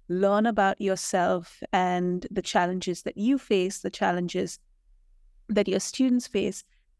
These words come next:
and be willing to pivot and change accordingly. And that's, again, I think one of the characteristics of life-centered systems thinking is it is emergent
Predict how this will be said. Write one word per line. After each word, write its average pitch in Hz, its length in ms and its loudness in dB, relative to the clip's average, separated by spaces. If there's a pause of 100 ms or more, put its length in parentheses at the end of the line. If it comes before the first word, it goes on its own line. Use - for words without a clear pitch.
and 202 340 2
be 240 160 2
willing 196 600 0
to 190 680 -2 (580)
pivot 196 560 0
and 196 180 0
change 180 760 -4 (640)
accordingly. 175 840 -2 (100)
And 196 180 2
that's, - 600 -2
again, 190 480 -2
I 190 160 -2
think 185 320 -2 (800)
one 190 280 0
of 185 100 -8
the 202 80 -2
characteristics 196 920 -2
of 190 80 0 (140)
life-centered 185 760 0
systems - 500 -8
thinking 202 480 0 (380)
is 202 400 0
it 190 140 2
is 185 240 -2
emergent 185 800 -2